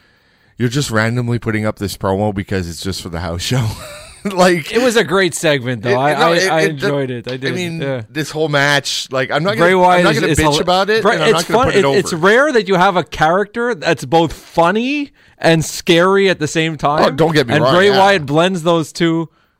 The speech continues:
Speaker 2: traits very, very well. And Goldberg, just like his regular tough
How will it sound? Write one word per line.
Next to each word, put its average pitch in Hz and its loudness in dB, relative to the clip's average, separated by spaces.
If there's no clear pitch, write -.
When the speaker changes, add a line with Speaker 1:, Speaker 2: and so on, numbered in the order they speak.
Speaker 2:
traits 160 -2
very, 151 -2
very 139 -4
well. 139 -4
And 143 -4
Goldberg, 170 4
just 170 2
like 165 4
his 131 0
regular 156 2
tough 160 0